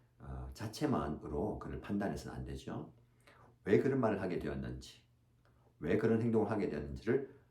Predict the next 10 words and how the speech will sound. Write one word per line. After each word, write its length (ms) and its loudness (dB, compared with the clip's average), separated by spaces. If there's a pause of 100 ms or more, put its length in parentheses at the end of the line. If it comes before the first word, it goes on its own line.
(100)
어, 160 -16
면밀히 340 0
살펴보는 580 -4
것이 400 -10
중요합니다. 640 -8 (880)
오해가 280 6
있었다면 580 -2
푸는 280 2
과정이 560 -6
필요하죠. 640 -10